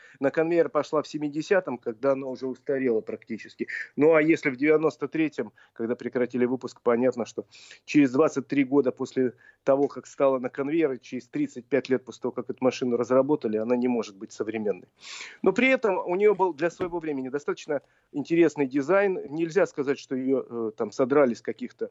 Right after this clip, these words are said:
конкретных моделей. Нет, учитывали, э, лучшие мировые образцы. По дизайну она близка к американцам середины,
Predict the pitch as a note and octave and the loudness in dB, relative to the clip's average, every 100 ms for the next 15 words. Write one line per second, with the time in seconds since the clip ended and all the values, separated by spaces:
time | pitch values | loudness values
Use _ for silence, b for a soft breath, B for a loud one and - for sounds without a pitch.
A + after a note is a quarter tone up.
0 | _ b b b C#3 C3 D3+ D3 B2+ - | _ b b b 0 2 0 0 0 0
1 | C#3+ D3+ A3 F3+ E3+ G#3+ G3+ D3 F3+ E3+ | 0 2 2 2 4 2 2 -8 -8 -2
2 | D3+ C#3+ C3+ A#2+ B2 B2 A#2+ D#3 - B2+ | 2 2 2 2 0 0 -2 -4 -4 -4
3 | A#2 A#2+ B2+ B2 A#2+ A2+ B2+ - - G3 | 0 4 4 4 4 4 -2 -2 -6 -4
4 | F3+ b b b - F3 D3+ C3+ E3+ C#3 | -6 b b b 2 2 2 4 4 4
5 | C3+ C3+ B2 C3+ - C#3 B2+ B2+ C#3+ - | 2 2 0 -4 -2 -2 0 -4 -2 2
6 | A3 G#3 G3+ F3+ - F3 F3 E3+ F3 E3 | 2 2 -2 -4 -6 -10 -4 0 2 0